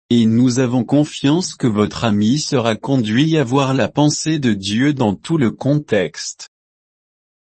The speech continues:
Le croyant ne peut jamais venir en jugement. En Jean chapitre cinq verset vingt-quatre,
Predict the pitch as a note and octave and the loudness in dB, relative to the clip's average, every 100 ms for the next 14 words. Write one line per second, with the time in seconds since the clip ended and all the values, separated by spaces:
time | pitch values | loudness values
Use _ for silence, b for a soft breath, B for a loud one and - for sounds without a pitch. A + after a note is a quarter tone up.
0 | - G#2+ A2 G#2+ - D3 D3+ D3+ E3 E3 | 0 2 2 0 -4 0 2 2 0 2
1 | C3+ - A2+ G#2 C3+ D3+ C#3+ C3 C#3+ C#3 | 0 0 -2 0 2 2 2 2 2 4
2 | D#3+ E3+ D#3 D3+ B2+ A#2+ A2+ C3 A2 G2 | 2 2 2 2 2 0 0 2 2 2
3 | F2 - _ _ _ _ _ _ _ _ | 0 -6 _ _ _ _ _ _ _ _
4 | _ _ - G#2+ G2+ F#2 D3+ D#3+ - A#2 | _ _ -4 0 0 0 0 0 -2 -2
5 | - D#3 D3 - C#3 - C#3+ D3+ D3+ D3 | -4 -8 -6 -2 -2 -2 -2 -2 0 0
6 | B2+ - C3+ A#2 G#2+ A2 G2+ - G#2+ A2+ | 0 -2 -2 0 0 0 0 0 0 0
7 | F3 - - | -4 -10 -20